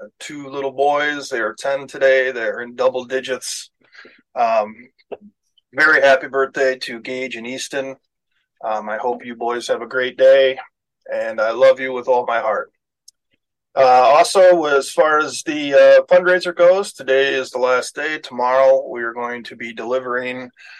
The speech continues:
boxes and boxes of clothes and hygiene products and school supplies and all kinds of cool stuff up to Harbor Hall. I'm very excited to get this,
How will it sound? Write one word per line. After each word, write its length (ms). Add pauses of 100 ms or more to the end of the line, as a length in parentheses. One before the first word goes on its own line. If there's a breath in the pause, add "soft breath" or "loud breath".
(260 loud breath)
boxes 640
and 160
boxes 640
of 120
clothes 640
and 160
hygiene 400
products 640
and 260
school 320
supplies 920
and 240
all 160
kinds 240
of 80
cool 180
stuff 400
up 140
to 140
Harbor 240
Hall. 380 (520 loud breath)
I'm 60
very 160
excited 400
to 80
get 200
this, 460